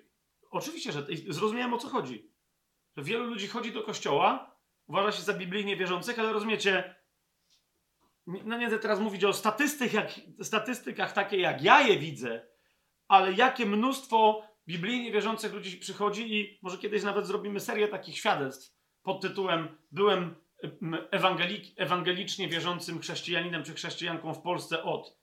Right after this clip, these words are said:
lat tylu, tylu, tylu i tylu i nigdy nie przeczytałem Biblii całej. Ale w rozmowach szczyciłem się z katolikami, ze świadkami Jehowy, z mormonami, z wszystkimi innymi,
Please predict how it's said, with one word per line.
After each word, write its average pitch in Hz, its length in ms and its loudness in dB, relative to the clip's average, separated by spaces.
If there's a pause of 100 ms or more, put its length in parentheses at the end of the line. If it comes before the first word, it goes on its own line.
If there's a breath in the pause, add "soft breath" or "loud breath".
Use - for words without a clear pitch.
lat 156 420 8 (160)
tylu, 175 280 4
tylu, 165 240 -2
tylu 139 240 -2
i 131 100 -8
tylu 202 420 2 (200)
i 175 80 -8
nigdy 180 240 -6
nie 175 80 -8
przeczytałem 170 380 -8
Biblii 120 340 -12 (920)
całej. 117 360 0 (1120)
Ale 160 180 4
w 143 60 0
rozmowach 220 680 6
szczyciłem 185 540 0
się 156 120 -6
z - 80 -8
katolikami, 151 640 0
ze 143 100 -2
świadkami 131 500 -2
Jehowy, 185 320 -2
z 143 60 -4
mormonami, 143 540 -2
z - 60 -8
wszystkimi 147 400 -6
innymi, 175 460 -4